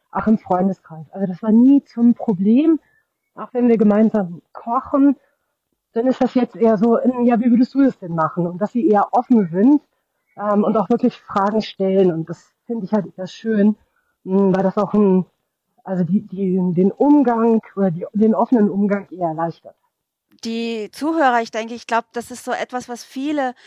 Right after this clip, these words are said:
Speaker 2: eher dann erst sagen, „Ach, ich, es ist so viel Gewicht und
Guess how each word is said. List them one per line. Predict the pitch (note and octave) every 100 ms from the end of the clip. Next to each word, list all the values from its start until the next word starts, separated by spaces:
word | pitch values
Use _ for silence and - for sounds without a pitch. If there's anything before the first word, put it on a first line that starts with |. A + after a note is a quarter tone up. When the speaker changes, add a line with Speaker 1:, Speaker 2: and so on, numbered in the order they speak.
| - _ _
Speaker 2:
eher | A#3+ C4 C#4 B3+
dann | B3 A3+ A3+ A#3 - _ _ - -
erst | - A#3+
sagen, | B3+ A#3
„Ach, | G#3 -
ich, | -
es | A#3
ist | B3 -
so | C#4+
viel | C#4 - C4+
Gewicht | B3+ A3+ A3+ - -
und | G#3+ A3